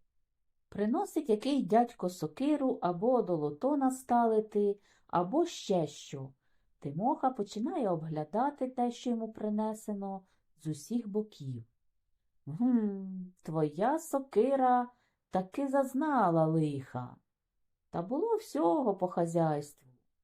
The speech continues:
Тільки вже настали, будь ласкав. Нову б тобі, мабуть, краще». «Та воно так, так же ж на нову грошей треба.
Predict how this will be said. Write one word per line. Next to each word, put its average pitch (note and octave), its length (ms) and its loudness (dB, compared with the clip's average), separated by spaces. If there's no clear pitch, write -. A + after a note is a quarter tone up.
Тільки F4 300 4
вже E4 180 4
настали, D4+ 800 4
будь E3 240 2
ласкав. D3 720 -2
Нову F3 540 2
б F4 120 0
тобі, F3 320 6
мабуть, E3 400 2
краще». D3 840 -2
«Та A4 100 0
воно F4+ 300 2
так, B3 800 4
так B3+ 220 4
же C#4 220 -6
ж C4 260 -4
на A#3 140 4
нову A#3 360 0
грошей C4+ 640 0
треба. E3 800 0